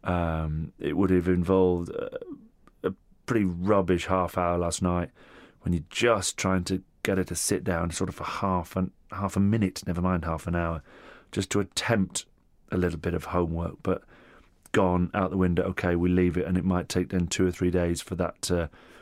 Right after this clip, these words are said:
to happen again. So, um, I think where we're at a stage are, is I genuinely feel we've come through the darkest part of it in terms of a family. Matilda will always live with it, and it's us trying to facilitate as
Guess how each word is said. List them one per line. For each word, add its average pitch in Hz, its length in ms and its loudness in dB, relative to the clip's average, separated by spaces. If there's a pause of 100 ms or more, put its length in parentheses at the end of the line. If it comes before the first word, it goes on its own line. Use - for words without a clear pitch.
(240)
to - 100 -2
happen 92 280 0
again. 90 420 0
So, 101 360 2 (320)
um, 101 440 0 (180)
I 107 80 0
think 123 260 0
where 110 160 6
we're 101 220 4
at 92 80 0
a 92 40 -4
stage 107 440 4
are, 87 340 2
is 90 320 2 (240)
I 98 160 2
genuinely 113 420 2
feel 95 180 2
we've 92 280 0
come 95 220 0
through 92 220 2
the 87 100 0
darkest 98 580 0 (380)
part 90 300 0
of 87 120 2
it - 80 2
in 90 100 -4
terms 90 240 2
of 85 100 -2
a 85 60 0
family. 92 540 -2 (800)
Matilda 98 400 2
will 92 140 6
always 92 240 6
live 90 160 4
with 95 160 4
it, 92 180 2 (640)
and 92 120 4
it's - 220 -2
us 101 220 0
trying 95 320 0
to 90 600 2 (380)
facilitate 98 800 2 (180)
as 90 380 0